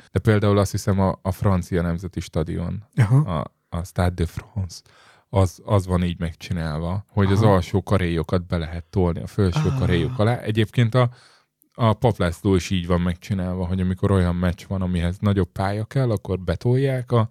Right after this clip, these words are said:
Speaker 1: az alsó karéjokat amúgy meg kihúzzák. És akkor
Speaker 2: Ah.
Speaker 1: Franciaországban is ott van az atlétikai körpálya.
Speaker 2: Aha.
Speaker 1: És ott meg lehetett volna csinálni egy atlétika V B-t.
Speaker 2: Jó, azt mondod, hogy kormányszóvivő voltam az előző
Speaker 1: Aha.
Speaker 2: adásban.
Speaker 1: Csak
Speaker 2: Nem a-
Speaker 1: ne-, csak nem annyira csinos.
Speaker 2: <laughs>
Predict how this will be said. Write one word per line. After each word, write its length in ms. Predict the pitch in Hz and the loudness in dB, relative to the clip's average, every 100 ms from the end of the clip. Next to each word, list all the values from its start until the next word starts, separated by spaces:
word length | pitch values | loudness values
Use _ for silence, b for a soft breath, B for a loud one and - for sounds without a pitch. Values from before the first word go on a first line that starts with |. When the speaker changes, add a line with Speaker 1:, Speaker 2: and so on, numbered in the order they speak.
| - | -2
Speaker 1:
az 140 | 101 | 2
alsó 320 | 101 92 98 | 4 4 0
karéjokat 560 | - 95 92 87 - 85 | 0 2 2 2 0 -2
amúgy 260 | 85 85 82 | -2 -2 -2
meg 120 | 87 | -4
kihúzzák. 680 | - 80 90 95 - 90 92 _ _ _ | -6 -8 -8 -10 -10 -10 -10 _ _ _
És 180 | 117 110 | -2 0
akkor 160 | 101 139 | 0 4
Speaker 2:
Ah. 40 | |
Speaker 1:
Franciaországban 640 | 120 101 104 92 - 92 95 | 4 6 2 2 -2 -2 0
is 80 | |
ott 160 | 95 85 | 0 0
van 140 | 82 | -2
az 100 | 82 | -2
atlétikai 580 | 87 78 80 - - 85 | -2 -2 -4 -6 -6 -6
körpálya. 560 | - 87 - 90 82 80 | -4 -6 -6 -10 -10 0
Speaker 2:
Aha. 320 | 120 110 131 143 B B | 2 2 0 -4 B B
Speaker 1:
És 160 | 104 95 | 0 2
ott 140 | 107 | 4
meg 200 | 113 113 | 2 4
lehetett 340 | 104 95 98 | 2 2 0
volna 240 | - 92 90 | 0 0 0
csinálni 400 | - 90 85 82 | -2 -2 0 -2
egy 120 | 80 | -2
atlétika 520 | 82 85 - - - | -4 -6 -8 -10 -12
V 40 | 62 57 | -10 -10
B-t. 280 | 65 71 - _ _ _ _ _ - | -12 -14 -16 _ _ _ _ _ 2
Speaker 2:
Jó, 180 | 147 | 4
azt 200 | 139 156 | 6 2
mondod, 340 | 160 139 127 - | 2 0 0 -4
hogy 120 | 123 | -4
kormányszóvivő 840 | - 120 120 120 - 127 123 123 | -2 -2 -2 -6 -6 -6 -6 -6
voltam 320 | 123 123 123 | -6 -6 -6
az 160 | 123 127 | -6 -6
előző 380 | 123 127 131 135 | -8 -8 0 2
Speaker 1:
Aha. 180 | 120 151 | 6 4
Speaker 2:
adásban. 540 | 131 - 131 123 135 _ _ - | 2 -4 -10 -12 -14 _ _ -4
Speaker 1:
Csak 120 | - | 6
Speaker 2:
Nem 100 | 226 | 8
a- 40 | 156 | 8
Speaker 1:
ne-, 100 | - 123 | 4 0
csak 200 | 151 - | 0 4
nem 180 | 165 110 | 4 4
annyira 320 | 92 92 87 | 4 4 2
csinos. 640 | - 101 - - - - _ _ - | -2 -4 -4 -6 -12 -18 _ _ 2
Speaker 2:
<laughs> 840 | 202 - - - 151 - - | 4 6 2 4 4 4 -8